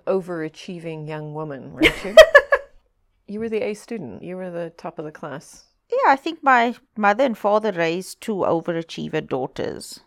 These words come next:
Speaker 2: drove us really, really hard to succeed. And I just think it's their context in terms of growing up under apartheid. So I'm old. I'm not as young as the <laughs> people you've been interviewing.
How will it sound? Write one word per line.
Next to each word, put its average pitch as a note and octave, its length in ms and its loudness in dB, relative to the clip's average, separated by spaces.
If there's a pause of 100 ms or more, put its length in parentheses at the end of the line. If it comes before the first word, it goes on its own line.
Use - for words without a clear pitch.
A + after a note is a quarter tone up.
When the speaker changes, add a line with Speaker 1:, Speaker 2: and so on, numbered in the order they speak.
(220)
Speaker 2:
drove C3+ 280 -4
us D3+ 220 -6
really, C3+ 400 -6
really - 280 -8
hard - 460 -6 (260)
to G3 100 -12
succeed. C4+ 480 -8
And G#3 120 -4
I F#3+ 60 4
just F#3+ 220 -12
think F#3 180 -8
it's F3 120 -6
their D#3 180 -2
context - 800 -6
in D3 140 -14
terms D3 280 -10
of - 220 -14
growing B2+ 340 -4
up - 180 -10
under D3 220 -8
apartheid. - 720 -10
So - 100 -10 (100)
I'm G3+ 240 4 (120)
old. C#3+ 460 0 (180)
I'm F3+ 100 -8
not D#3 160 -4
as F#3 160 -6
young D3 320 -2
as F#3+ 120 -4
the A3+ 100 0
<laughs> B3+ 100 -4
people C#4 240 4
you've C4+ 240 2
been A#3+ 160 0
interviewing. F#3+ 800 -4